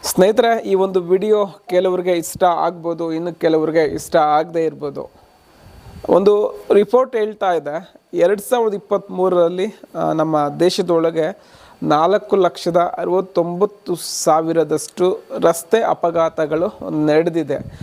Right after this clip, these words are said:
ಇದರಲ್ಲಿ ಒಂದು ಲಕ್ಷದ ಅರವತ್ತ ಏಳು ಸಾವಿರ ಜನ ಮರಣ ಅಪ್ಪಿದ್ದಾರೆ. ಇದಕ್ಕೆ ರೀಸನ್ಸ್ ನಾವು ನೋಡೋದಾದ್ರೆ, ಇದರಲ್ಲಿ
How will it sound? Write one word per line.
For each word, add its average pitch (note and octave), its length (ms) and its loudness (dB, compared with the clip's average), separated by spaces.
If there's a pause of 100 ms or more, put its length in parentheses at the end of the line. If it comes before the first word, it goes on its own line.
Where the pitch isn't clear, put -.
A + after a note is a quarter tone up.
(360)
ಇದರಲ್ಲಿ A#3 680 2
ಒಂದು F#3 340 0
ಲಕ್ಷದ F#3 400 -2
ಅರವತ್ತ F3+ 640 0
ಏಳು E3+ 560 2
ಸಾವಿರ E3 800 -2 (140)
ಜನ F3 300 2 (680)
ಮರಣ D#3 500 2
ಅಪ್ಪಿದ್ದಾರೆ. D3 840 -4 (1700)
ಇದಕ್ಕೆ B3 680 4
ರೀಸನ್ಸ್ A#3 680 0
ನಾವು G3+ 360 2
ನೋಡೋದಾದ್ರೆ, F3+ 920 0 (840)
ಇದರಲ್ಲಿ G#3 460 2